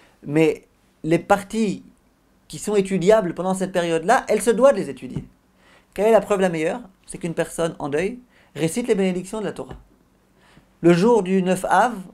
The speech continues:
on récite le matin les bénédictions de la Torah. Si jamais c'était interdit d'étudier la Torah complètement ce jour-là, ou si jamais ce n'était que facultatif d'étudier les autres parties de la Torah qui sont autorisées, on ne devrait pas instaurer une bénédiction de la Torah ce jour-là.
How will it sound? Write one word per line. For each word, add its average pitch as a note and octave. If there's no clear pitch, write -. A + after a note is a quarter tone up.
on G3
récite G3+
le C4
matin A3+
les G#3+
bénédictions G3
de F#3
la F3
Torah. D3
Si -
jamais C4
c'était B3
interdit A#3
d'étudier A3
la A3
Torah A3
complètement A3
ce F#3+
jour-là, E3
ou F#3
si A3+
jamais B3
ce B3
n'était A#3
que B3
facultatif A#3
d'étudier G3+
les G#3+
autres G#3+
parties G3+
de F#3+
la F3+
Torah E3+
qui D#3+
sont F#3+
autorisées, F#3+
on C#3+
ne C#3
devrait C3+
pas E3+
instaurer D#3+
une C#3+
bénédiction D#3
de D3+
la D3+
Torah D3
ce D#3+
jour-là. F#3+